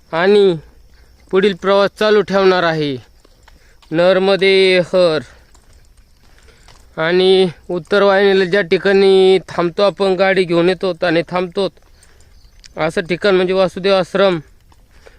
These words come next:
वासन, या ठिकाणी दोन दि-, तीन दिवस आराम करणार आहोत, रेस्ट घेणार आहोत, मग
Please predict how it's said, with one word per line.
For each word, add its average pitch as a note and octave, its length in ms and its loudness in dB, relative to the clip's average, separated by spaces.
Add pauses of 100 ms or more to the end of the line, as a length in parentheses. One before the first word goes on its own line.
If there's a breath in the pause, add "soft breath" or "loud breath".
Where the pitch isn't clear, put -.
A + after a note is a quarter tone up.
(200 soft breath)
वासन, F3 540 0 (520 soft breath)
या F3+ 100 2
ठिकाणी F#3 400 0
दोन G3 280 2
दि-, G3 240 0 (120)
तीन G3 180 2
दिवस F#3+ 260 0
आराम F#3 260 0
करणार F#3+ 320 2
आहोत, F3 240 2 (100)
रेस्ट F#3+ 300 -4
घेणार F3 260 2
आहोत, F3+ 220 2 (1900 soft breath)
मग G3 300 -2